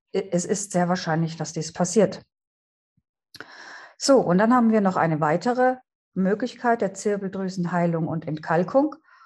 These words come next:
Und das ist die Kundalini-Flamme. Aber dazu s-, äh, sage ich erst zwei, drei Sätze zur Kundalini, weil ich nicht voraussetzen kann, dass jeder weiß, was das ist.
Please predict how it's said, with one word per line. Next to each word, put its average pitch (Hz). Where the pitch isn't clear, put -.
Und 196
das 185
ist -
die 190
Kundalini-Flamme. 170
Aber 190
dazu 190
s-, 175
äh, -
sage 185
ich 208
erst 208
zwei, 196
drei 190
Sätze 185
zur 180
Kundalini, 170
weil 160
ich 160
nicht 170
voraussetzen 170
kann, 160
dass 156
jeder 156
weiß, 151
was 147
das 147
ist. -